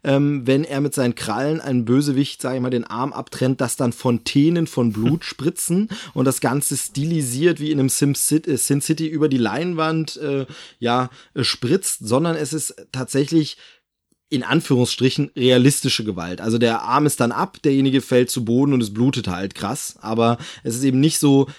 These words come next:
Speaker 1: ästhetisiert und stilisiert.
Speaker 2: Ja, nee, aber was ich ganz noch, noch sagen wollte, weil du gemeint hast, der Film ist düster, ja, und auch im wörtlichen Sinne, ne?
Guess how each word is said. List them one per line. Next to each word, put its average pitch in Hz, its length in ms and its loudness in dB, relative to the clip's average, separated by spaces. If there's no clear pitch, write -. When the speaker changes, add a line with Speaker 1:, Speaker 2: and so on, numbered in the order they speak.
Speaker 1:
ästhetisiert 143 880 4
und 123 180 2
stilisiert. 92 800 -6
Speaker 2:
Ja, 95 240 -12
nee, 101 180 -8
aber 104 220 -6
was 113 180 -4
ich 127 80 -8
ganz 123 200 -2
noch, 117 240 -6
noch 117 120 -2
sagen 123 220 -2
wollte, 117 280 -2
weil 113 100 -2
du 110 80 -6
gemeint 120 200 -4
hast, 123 120 -8
der 110 100 -6
Film 120 200 -2
ist - 200 -6
düster, 135 360 -4
ja, 110 220 -4
und 117 160 -10
auch - 160 -8
im 107 180 -6
wörtlichen 98 460 -8
Sinne, 87 320 -14
ne? 110 200 -10